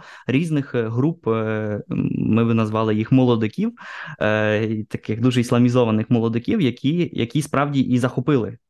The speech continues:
посольство, е, Сполучених Штатів у Тегерані в сімдесят дев'ятому році разом з працівниками посольства. Відповідно, е, Ша-, е, прийшов до влади Аятолла, і Аятолла навіть, е,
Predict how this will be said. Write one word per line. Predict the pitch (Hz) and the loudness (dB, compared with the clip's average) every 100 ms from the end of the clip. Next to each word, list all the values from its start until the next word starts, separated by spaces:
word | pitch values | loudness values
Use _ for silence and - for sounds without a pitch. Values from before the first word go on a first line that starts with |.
| _ _ - | _ _ -8
посольство, | 120 123 117 - 110 104 - - | -4 -2 -4 -2 0 0 -2 -2
е, | 104 101 | 0 -2
Сполучених | - 120 117 110 107 | -2 -2 0 -2 -2
Штатів | 113 107 107 | -4 -4 -6
у | 107 | -4
Тегерані | 117 120 214 190 | -2 0 2 0
в | - | 0
сімдесят | 110 107 120 113 | -2 -2 -2 -4
дев'ятому | 107 101 110 120 | -4 -2 0 0
році | 208 233 110 | 0 0 -2
разом | 107 110 | -2 -2
з | - | -6
працівниками | 104 - 113 - 202 180 | -6 -6 -4 -2 0 0
посольства. | 123 - 110 - 110 - - - - | -2 -2 -4 -4 -8 -8 -12 -8 -4
Відповідно, | 117 117 147 185 160 - - - | -2 0 2 2 2 -2 -12 -2
е, | 117 113 110 110 110 110 104 110 113 - - - - - - | 0 2 0 0 -2 -2 -2 -4 -4 -6 -6 -6 -4 -4 -4
Ша-, | - 135 156 123 | -2 0 0 2
е, | 117 113 113 117 - - - - _ | 2 2 -2 -6 -10 -16 -16 -20 _
прийшов | 131 123 131 | -4 0 0
до | 117 | 2
влади | 117 117 | 2 2
Аятолла, | 117 117 131 208 - | 2 2 0 -2 -2
і | 120 117 | -2 0
Аятолла | 120 120 131 135 196 240 - | 0 0 0 0 0 -2 -2
навіть, | 117 123 160 180 165 - | 0 2 2 -4 -6 -2
е, | 127 123 | 0 0